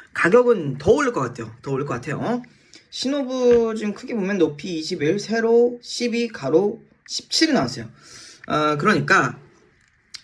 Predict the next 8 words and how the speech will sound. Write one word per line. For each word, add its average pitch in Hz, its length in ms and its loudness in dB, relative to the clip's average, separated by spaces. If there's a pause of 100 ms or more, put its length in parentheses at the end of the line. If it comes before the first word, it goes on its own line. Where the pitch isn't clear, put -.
(200)
이 160 140 -2
높이, 233 720 0 (240)
이 151 120 -6
높이는 233 1080 0 (560)
이십일, 202 440 0
이십이라고 190 520 2
보시면 147 220 -2
되고, 127 440 0